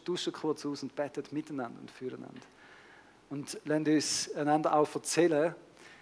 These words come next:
beim Kaffee dann, wo wir schon erlebt haben, wie Gott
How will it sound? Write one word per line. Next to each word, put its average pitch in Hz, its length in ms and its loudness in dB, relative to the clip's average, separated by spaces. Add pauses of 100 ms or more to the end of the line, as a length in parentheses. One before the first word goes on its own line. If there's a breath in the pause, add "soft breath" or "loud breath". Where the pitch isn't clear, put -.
(180 loud breath)
beim 139 120 -6
Kaffee 147 340 2
dann, 139 400 0 (180)
wo 139 120 0
wir 143 100 2
schon 139 160 0
erlebt 135 360 0
haben, 135 120 -8
wie 127 80 -4
Gott - 540 -2